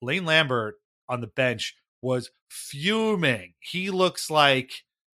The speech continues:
he looked like a cartoon character, like, steam was gonna start coming out of his ears. Like, he was gonna, like, you know, start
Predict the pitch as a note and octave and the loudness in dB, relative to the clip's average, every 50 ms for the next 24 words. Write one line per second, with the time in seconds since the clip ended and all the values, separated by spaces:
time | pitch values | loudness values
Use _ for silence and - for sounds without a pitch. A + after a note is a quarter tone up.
0 | _ _ _ _ _ _ _ - E3 - - - - D#3 G3 G#3+ G#3 A3+ B3+ B3+ | _ _ _ _ _ _ _ -20 -20 -18 -12 -10 -6 -4 -4 2 4 4 4 6
1 | G#3 F#3+ F3 D3+ - - - - E3 E3 - - D#3+ C#3+ - - D3+ C#3 C#3+ - | 6 6 6 4 2 -4 -14 -12 -10 -8 -6 -2 -4 -2 2 2 2 2 2 0
2 | G#3 F#3+ - - C#3 B2 A2 - B2 A2+ A2+ A2 G#2+ - - - - G3+ G#3+ G#3+ | -2 -2 0 2 2 2 2 0 -4 -4 -4 -4 -4 -6 -10 -8 -4 -2 -2 0
3 | F#3+ E3 A#2 B2 B2 A#2 - A#2+ A2+ - - A#2+ A2+ A2 G#2+ G#2+ G#2 G2+ G2 F#2+ | 0 -2 -2 -4 -6 -4 -4 -4 -4 -4 -4 -4 -4 -2 -4 -4 -6 -8 -10 -10
4 | A2 A2 G#2+ G2+ G2 G#2 A2 A2+ B2+ C3 B2+ - C#3 C3 B2+ A#2+ A#2 A2+ A2 G#2 | -10 -10 -10 -10 -10 -10 -8 -6 -6 -6 -6 -4 -4 -4 -2 0 0 -2 -2 -4
5 | - _ _ _ _ _ _ _ _ _ _ - D#3 D3+ C3+ B2 - - D3+ C#3+ | -8 _ _ _ _ _ _ _ _ _ _ -6 -4 -2 -2 0 2 4 6 6
6 | C#3 C#3 | 4 2